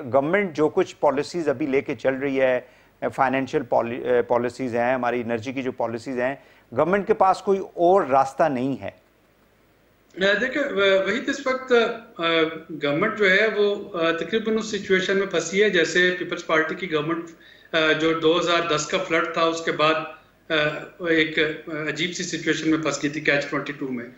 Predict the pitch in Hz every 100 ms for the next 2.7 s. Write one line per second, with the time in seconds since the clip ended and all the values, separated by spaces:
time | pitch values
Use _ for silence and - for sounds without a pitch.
0 | - - 131 - 160 165 165 180 156 165
1 | 202 - 208 202 156 160 151 170 202 202
2 | 180 202 190 - 208 208 165